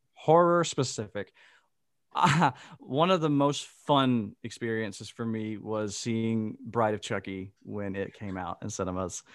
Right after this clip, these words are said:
And, uh, I'm from the South, and, uh, w-, it was in a rather, uh, it, it was not a, like, suburban area that we went to. So it was one of our more just kinda, like, almost rural, kinda small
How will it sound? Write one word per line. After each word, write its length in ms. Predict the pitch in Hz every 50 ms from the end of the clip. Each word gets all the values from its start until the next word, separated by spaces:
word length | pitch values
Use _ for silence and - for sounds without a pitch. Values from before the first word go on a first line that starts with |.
| - - - - _ _ _ _ _ _
And, 480 | - 117 117 117 117 110 107 107 104 107 - - - _
uh, 40 | - 95 92 95 - 98
I'm 120 | 104 113
from 140 | - 143 156
the 80 | 180
South, 440 | - - 156 156 190 233 - - _ _ _ _ _ _ _ _ -
and, 440 | 110 117 113 113 110 110 107 107 101
uh, 540 | 107 104 101 101 101 101 101 98 98 95 - - -
w-, 240 | - 135 131 127 -
it 60 | -
was 260 | 127 131 135 127 -
in 320 | - 135 131 131 127 127 - -
a 240 | 120 123 123 123 117 - -
rather, 840 | - 120 123 123 123 120 123 123 123 123 123 120 120 120 - - - - - - -
uh, 400 | - 117 117 113 113 110 110 110 - - _ _ -
it, 60 | - 123 - - -
it 60 | 143 135
was 200 | 135 131 127 127
not 500 | 139 147 156 165 170 151 - - - _ _ -
a, 640 | 117 113 110 107 107 107 104 104 104 104 104 - - -
like, 220 | - 110 101 -
suburban 480 | - - - 123 98 117 117 104 110 107
area 360 | 101 104 104 101 101 101 104 98
that 100 | 101 98
we 120 | 104 101
went 200 | 101 104 104 - -
to. 200 | 123 120 131 123
So 220 | - 123 110 107
it 20 | 110
was 160 | 107 110 113
one 200 | 120 120 123 123
of 80 | 120 120
our 120 | 123 120
more 520 | 113 113 117 117 117 113 113 113 107 107 98
just 200 | - 113 101 -
kinda, 160 | - 120 110 107
like, 200 | 110 110 104 -
almost 260 | - 123 131 135 127 120
rural, 760 | 117 113 117 123 123 123 123 120 113 113 117 117 120 - _ -
kinda 200 | 131 117 110 101
small 720 | - - - 135 131 120 113 113 113 110 113 113 107